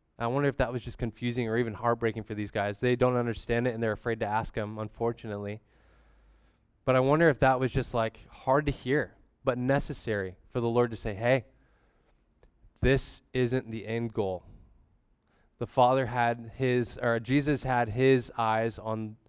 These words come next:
whose will? The Father's will. And he was not derailed. He was not teetered left or right from it. Amen?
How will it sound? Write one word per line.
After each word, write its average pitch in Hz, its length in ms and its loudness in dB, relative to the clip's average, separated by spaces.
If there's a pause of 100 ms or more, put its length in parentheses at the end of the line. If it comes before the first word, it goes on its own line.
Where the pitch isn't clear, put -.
whose 135 360 -2
will? 101 300 0 (720)
The 107 80 -18
Father's 120 580 2
will. 92 300 -6 (640)
And 113 120 -4
he 113 40 0
was 120 420 6
not 131 260 2
derailed. 120 560 2
He 117 80 -4
was 117 400 0
not 113 320 0 (260)
teetered 117 380 0
left 113 280 0
or 110 120 2
right 107 240 2
from 110 340 -4
it. - 100 -8
Amen? 107 380 -2